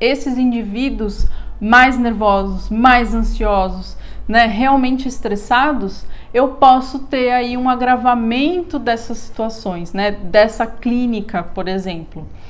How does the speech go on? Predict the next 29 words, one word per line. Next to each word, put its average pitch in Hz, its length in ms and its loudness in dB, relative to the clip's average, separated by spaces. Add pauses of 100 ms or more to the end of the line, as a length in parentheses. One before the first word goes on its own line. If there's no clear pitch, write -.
(140)
Ou 247 200 4
então 285 420 4
o 285 40 4
animal 262 360 2
tá 254 100 0
controlado, 240 720 0
a 247 60 2
pessoa 254 540 0
tá 247 120 -2
controlada, 233 800 0
mas 240 220 -2
ela 220 180 2
pode 285 520 2
passar 262 800 0 (220)
por 233 160 2
algum 226 300 4
problema 214 680 -2 (100)
emocional, 208 1300 2
algum 196 300 0
problema 202 460 0
de 233 440 -2
estresse, 277 840 0
e 254 120 -2
aí 240 280 4
ela 240 200 2
vai 214 320 2
manifestar 220 960 -4 (240)
os 233 120 -8
sintomas 254 760 0